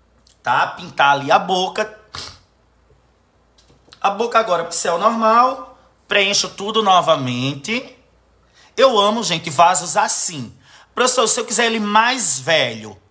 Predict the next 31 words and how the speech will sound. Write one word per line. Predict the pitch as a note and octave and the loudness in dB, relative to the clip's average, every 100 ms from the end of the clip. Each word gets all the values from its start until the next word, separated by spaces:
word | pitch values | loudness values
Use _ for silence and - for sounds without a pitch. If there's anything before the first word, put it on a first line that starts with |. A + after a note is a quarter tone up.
| _ _ _ | _ _ _
mais | C3+ F3+ G#3+ | 0 2 2
envelhecido | A3+ A3+ A3 G#3+ - G3 | -2 -2 -2 0 -2 0
ainda, | F3+ E3 | -2 -2
eu | F3+ | -6
ainda | F#3+ | -6
posso | F#3 G#3 A#3+ - G3+ - _ | 0 2 2 -2 -6 -12 _
ir, | F3+ E3+ D#3+ | -12 -10 -6
ir | D3+ | 0
além | C#3 D3 F3+ C3 A2 | 0 0 -6 -8 -10
dessa | A2+ A#2+ - - | -8 -6 -2 -2
tom? | - D#3 A#2+ - - _ | 0 -2 -4 -16 -20 _
Pode. | F#3+ C3+ - - _ _ - | 2 2 -2 -16 _ _ -8
Você | - | -8
pode | - E3 E3 | -2 -4 -4
vir | E3 | -10
com | E3+ G#3 | -6 -6
preto, | G#3 F3+ E3 G#3 - B3 - - _ _ - | -4 -6 -4 -6 -8 -12 -12 -20 _ _ -8
retocando | D3+ D#3 F#3+ F#3+ F#3+ | -6 0 -2 0 -4
aqui | F#3 F#3+ | -2 2
a | G3+ | 2
sombra, | - F#3+ C3+ A2+ | 2 -2 -4 -8
caso | - D3 D#3+ F#3+ C3 - | -2 2 4 2 -2 -10
queira. | - C3+ B2+ B2+ E3 G#3+ - - _ _ _ _ _ _ _ _ _ _ _ _ _ - | -10 -8 -6 0 0 0 -10 -20 _ _ _ _ _ _ _ _ _ _ _ _ _ 0
Quais | F#3+ A#3+ - | 2 2 -2
cores | - B3 B3+ A3 | -2 -2 0 0
eu | C4+ | 0
usei? | G#3+ - D3 C#3+ C3 | 0 -4 -6 -8 -8
Dona | - G#3+ A3 | -8 -6 -4
Maria | G#3+ G3 G3+ | -4 -4 -6
Eva, | F3+ C#3+ A#2+ A#2 G#2+ - _ | -4 -4 -8 -12 -16 -20 _
siena, | - - - G#3+ G3 E3+ D3+ D#3 G#3 C4 | -8 -4 -4 -4 -2 -2 -2 -2 -2 -4